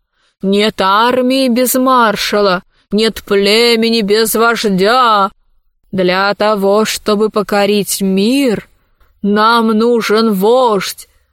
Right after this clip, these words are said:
настоящий, уважаемый всеми, признанный везде,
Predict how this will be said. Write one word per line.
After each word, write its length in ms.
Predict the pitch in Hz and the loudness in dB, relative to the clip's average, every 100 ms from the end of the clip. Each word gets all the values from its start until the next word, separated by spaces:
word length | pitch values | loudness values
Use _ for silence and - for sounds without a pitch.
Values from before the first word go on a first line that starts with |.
| _ | _
настоящий, 1300 | - 175 - - 185 196 202 208 208 196 - - 170 - _ - | -6 -4 -4 -4 -2 0 2 2 2 0 -4 -4 -4 -6 _ -8
уважаемый 680 | 208 202 - 196 202 202 202 | -4 -2 -2 0 0 0 -2
всеми, 880 | - - 190 196 233 220 202 190 180 _ _ _ | -2 -4 -2 0 2 2 0 -2 -4 _ _ _
признанный 840 | - 190 226 240 - 226 226 240 | -10 -2 0 0 0 0 0 0
везде, 840 | 220 247 233 185 190 262 294 226 | 2 0 0 0 0 0 2 0